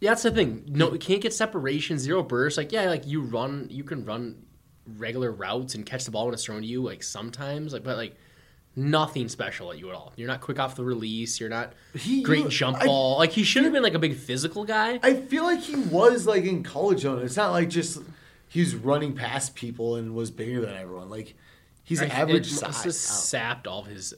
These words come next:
Speaker 1: athletic explosiveness, you know? Yeah, like, he's actually not, like, tall.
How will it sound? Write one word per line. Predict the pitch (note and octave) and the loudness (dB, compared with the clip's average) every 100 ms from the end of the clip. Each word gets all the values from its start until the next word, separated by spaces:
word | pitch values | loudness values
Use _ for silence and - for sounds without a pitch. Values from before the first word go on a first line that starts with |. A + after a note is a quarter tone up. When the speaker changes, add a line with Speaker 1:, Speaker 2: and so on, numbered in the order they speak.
| - | -12
Speaker 1:
athletic | G2 - F#2+ F2+ - | -12 -10 -12 -14 -16
explosiveness, | G2 - - F#2 G#2+ - - - - G2 | -12 -12 -10 -10 -8 -10 -12 -14 -14 -12
you | F2+ | -14
know? | F#2 G#2+ - - - | -12 -14 -16 -10 2
Yeah, | |
like, | A#3 | 4
he's | G#3 | 6
actually | A#3+ C#4 C4+ | 4 6 4
not, | F#3+ | 4
like, | D3+ B2 | 2 -4
tall. | - - A#2+ A#2 F#2+ | -8 -4 0 0 -2